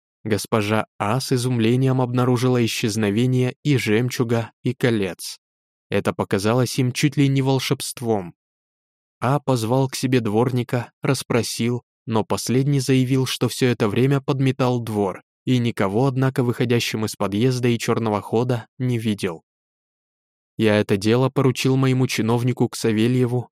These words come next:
каковой рьяно и принялся за работу. Он по несколько раз допросил всю прислугу, внимательно осмотрел все помещение,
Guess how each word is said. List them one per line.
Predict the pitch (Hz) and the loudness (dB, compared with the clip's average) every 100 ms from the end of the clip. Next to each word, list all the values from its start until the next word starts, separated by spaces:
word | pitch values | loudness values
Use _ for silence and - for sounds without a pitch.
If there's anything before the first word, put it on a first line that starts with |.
| _ | _
каковой | 104 - 107 143 139 | -4 0 2 2 2
рьяно | 113 127 139 131 | 2 2 2 2
и | |
принялся | 127 131 127 113 - 104 | 2 0 0 0 0 0
за | 104 | 0
работу. | 104 107 101 - 80 _ _ _ _ _ _ _ | 0 0 -2 -4 -12 _ _ _ _ _ _ _
Он | 107 127 135 | 0 0 2
по | 131 | 0
несколько | 120 127 - 120 120 | 2 0 0 -2 2
раз | 113 123 117 | 2 2 0
допросил | 117 - 113 131 123 | 0 2 0 0 -2
всю | - 120 | 0 -2
прислугу, | - 107 - 110 127 123 - _ - | 0 -2 0 -2 0 -2 -4 _ -8
внимательно | 107 104 107 139 156 139 135 | -4 -2 0 0 0 2 2
осмотрел | 131 127 131 131 131 | 0 0 2 2 0
все | - 123 | -2 -2
помещение, | 117 113 104 - 113 123 131 123 | 0 0 0 -2 0 0 0 -2